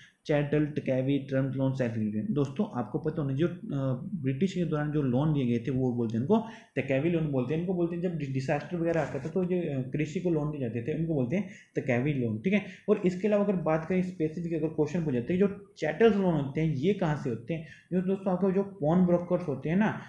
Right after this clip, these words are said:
वहाँ से ये Chattel's loan वगैरह होते हैं, ये सब आपको देखने को मिलता है। Term लोन होता है, सेल्फ लिक्विडेटिंग loan होते हैं दोस्तों जो short टर्म होते हैं, जैसे कि आपका जो crop loan,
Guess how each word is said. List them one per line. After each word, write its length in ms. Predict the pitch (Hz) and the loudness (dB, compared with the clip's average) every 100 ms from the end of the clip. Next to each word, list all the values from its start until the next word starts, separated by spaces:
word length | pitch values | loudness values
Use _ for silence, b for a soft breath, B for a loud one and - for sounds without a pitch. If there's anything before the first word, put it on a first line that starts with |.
| B 127 | B -8
वहाँ 400 | 120 156 190 190 | -4 0 -2 0
से 80 | 180 | 0
ये 440 | 170 127 170 170 - | 0 0 0 0 -2
Chattel's 320 | 127 - 143 | -2 -2 -4
loan 380 | 143 131 131 127 | -2 0 0 0
वगैरह 220 | 120 120 | 0 0
होते 260 | 120 117 143 | -2 -4 -4
हैं, 180 | 135 | -2
ये 140 | 123 147 | -2 -2
सब 300 | 143 135 131 | -2 -6 -6
आपको 260 | 120 - 147 | -8 -4 -4
देखने 300 | 117 110 120 | -2 -4 -2
को 80 | 135 | 0
मिलता 320 | 131 131 135 | 0 0 -4
है। 140 | 135 B B - | -4 B B -2
Term 220 | 151 165 | 0 2
लोन 120 | 170 165 | 4 2
होता 260 | 160 - | 0 -2
है, 60 | 147 | -4
सेल्फ 300 | 147 190 185 | 0 2 4
लिक्विडेटिंग 520 | 190 180 175 180 175 | 4 2 2 2 4
loan 160 | 165 160 | 4 2
होते 180 | 160 | 0
हैं 100 | 156 | 0
दोस्तों 160 | 156 160 | 0 -2
जो 180 | 170 - | -2 -4
short 320 | - 143 143 | 0 2 2
टर्म 120 | 156 | 0
होते 160 | 156 151 | 0 -2
हैं, 80 | 139 | -4
जैसे 220 | 143 139 | -4 -2
कि 120 | 139 | -2
आपका 240 | 135 135 170 | -2 0 2
जो 160 | 214 - B B - - | 2 0 B B -20 -2
crop 320 | 123 117 113 | 4 4 4
loan, 420 | 113 104 104 - | 2 0 -2 -8